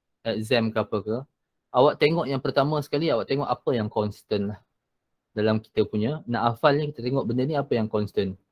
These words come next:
Bagi bateri disconnected, Q constant. Okey, so apa yang berubah? Yang berubah adalah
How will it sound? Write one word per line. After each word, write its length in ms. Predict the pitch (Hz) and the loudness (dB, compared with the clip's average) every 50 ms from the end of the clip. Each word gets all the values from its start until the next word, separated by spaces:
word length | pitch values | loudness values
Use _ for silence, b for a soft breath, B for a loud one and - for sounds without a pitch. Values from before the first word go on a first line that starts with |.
| _ _ _ _ _ _ - | _ _ _ _ _ _ 0
Bagi 240 | 113 113 120 127 120 | 0 2 2 2 2
bateri 400 | 120 120 117 - - 143 143 135 | 2 2 0 0 0 0 0 2
disconnected, 800 | 135 127 - - - 127 127 131 - - - 196 226 247 - - _ _ _ _ _ _ _ _ _ | 2 0 -2 -2 -2 -2 -2 -2 -4 0 2 2 2 2 0 -4 _ _ _ _ _ _ _ _ _
Q 240 | _ - 127 120 110 | _ 2 2 2 2
constant. 560 | - 107 104 101 95 - - 104 98 95 92 - _ _ _ _ _ _ _ _ _ _ _ _ _ _ _ _ _ _ _ _ _ _ _ _ _ _ _ _ _ _ _ _ _ _ _ _ _ _ _ _ - | 0 -2 -4 -4 -6 -6 -6 -4 -4 -4 -6 -10 _ _ _ _ _ _ _ _ _ _ _ _ _ _ _ _ _ _ _ _ _ _ _ _ _ _ _ _ _ _ _ _ _ _ _ _ _ _ _ _ -4
Okey, 160 | - 123 117 | -2 0 2
so 160 | - 131 117 | 4 4 4
apa 160 | - - 165 | 4 4 4
yang 80 | 147 139 | 4 4
berubah? 400 | 139 139 147 170 220 247 247 - _ _ _ _ _ _ _ _ _ _ _ _ _ - | 4 4 4 6 4 4 2 -2 _ _ _ _ _ _ _ _ _ _ _ _ _ -2
Yang 140 | 120 117 113 107 107 | 0 2 2 2 2
berubah 400 | 107 104 110 147 151 147 117 104 | 0 2 2 2 2 0 0 -4
adalah 400 | 101 104 104 123 170 208 - _ | -2 -2 0 0 0 -2 -4 _